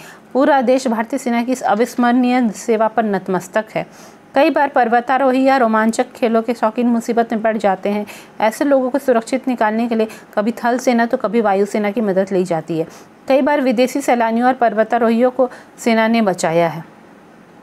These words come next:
सेना के जवान दूर दराज के इलाकों के नागरिकों और उनके बच्चों के लिए कल्याणकारी योजना भी चलाते हैं। ऑपरेशन सद्भावना ऐसी एक योजना है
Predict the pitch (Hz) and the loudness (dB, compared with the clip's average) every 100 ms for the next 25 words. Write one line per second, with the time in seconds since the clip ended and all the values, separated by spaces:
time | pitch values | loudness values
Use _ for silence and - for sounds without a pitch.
0 | - - - - - - - - 269 277 | -20 -20 -20 -20 -20 -20 -6 0 2 2
1 | 320 277 240 254 269 285 311 262 247 254 | 2 2 2 2 4 4 4 4 2 0
2 | - 254 233 220 269 254 233 214 208 233 | 0 2 2 0 -2 0 0 0 0 0
3 | 262 262 - - - 208 226 220 233 214 | 0 -2 -4 -12 -4 0 0 2 2 0
4 | - 277 247 247 247 208 208 214 233 233 | 0 0 2 0 0 0 2 0 0 0
5 | 226 240 214 196 220 214 226 202 180 170 | 0 2 2 0 0 0 0 0 -2 -2
6 | 175 170 - - - 196 196 226 220 302 | -6 -6 -8 -18 -6 -4 0 0 0 -2
7 | - 233 214 220 208 254 196 202 - 262 | 0 0 0 0 0 -2 0 -2 0 0
8 | 254 247 202 196 214 220 | 2 2 0 0 0 0